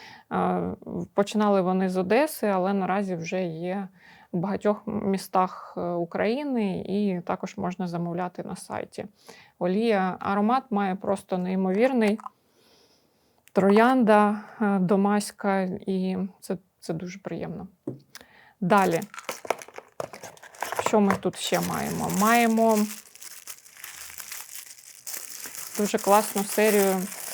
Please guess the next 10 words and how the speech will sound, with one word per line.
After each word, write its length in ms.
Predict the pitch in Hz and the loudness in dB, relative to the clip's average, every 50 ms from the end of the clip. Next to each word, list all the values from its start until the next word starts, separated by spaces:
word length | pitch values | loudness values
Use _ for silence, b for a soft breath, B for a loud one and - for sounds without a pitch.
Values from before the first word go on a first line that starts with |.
| - - - | -12 -10 -6
з 500 | 196 185 190 190 180 208 208 208 208 202 | -4 -4 -2 0 2 4 4 4 4 4
медом, 640 | 196 202 202 208 202 196 190 180 226 240 285 294 - - | 4 4 4 6 4 4 4 4 2 2 2 0 -4 -2
але, 440 | - 208 208 208 226 240 247 247 247 247 B B B B B B - | 0 2 4 6 6 6 6 4 2 -2 B B B B B B -2
е, 240 | 202 202 196 196 196 | 0 2 2 2 2
мед, 300 | 202 202 220 233 240 233 _ _ - | 2 2 2 2 0 -2 _ _ 0
він 440 | 214 202 202 185 190 220 214 208 208 | 2 2 4 4 4 4 4 4 2
технологічний. 1120 | 208 - - 233 - - 226 220 214 220 202 208 202 196 190 - - - 269 247 247 247 247 | 0 0 -2 -2 0 2 2 4 4 2 2 2 0 -2 -2 -4 -6 -2 0 0 2 2 0
Це 200 | 247 - - 208 | -2 -2 -2 -2
компанія, 600 | 208 - 196 196 - 214 214 208 208 202 196 190 | 0 0 0 2 4 4 4 4 4 2 2 2
яка 560 | 185 190 185 _ - 208 202 208 202 196 190 | 0 0 -2 _ 4 4 6 6 6 2 0